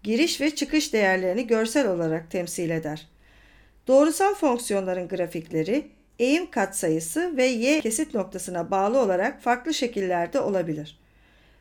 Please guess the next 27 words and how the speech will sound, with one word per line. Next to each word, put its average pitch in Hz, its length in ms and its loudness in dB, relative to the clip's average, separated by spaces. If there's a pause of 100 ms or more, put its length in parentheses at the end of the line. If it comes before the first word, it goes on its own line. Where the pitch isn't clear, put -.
(120)
Doğrusal 302 480 4
fonksiyonlar 208 800 -2 (300)
birçok 330 380 -2
uygulama 262 460 2
alanında 190 540 0
kullanılır. 165 580 -2 (420)
Örneğin, 240 600 0 (320)
hız 320 340 0
zaman 240 380 4
grafikleri, 170 800 -4 (380)
maliyet 226 600 2
gelir 220 400 0
analizleri, 165 720 -4 (500)
lineer 269 400 4
programlama 185 720 0
problemleri 170 880 -2 (400)
ve 294 120 6
mühendislik 226 760 0
projeleri 180 560 0
gibi 165 200 -4
alanlarda 175 800 -2
doğrusal 226 440 0
fonksiyonlar 208 800 -2
önemli 285 440 4
bir 208 140 2
rol 170 280 0
oynar. 156 400 -4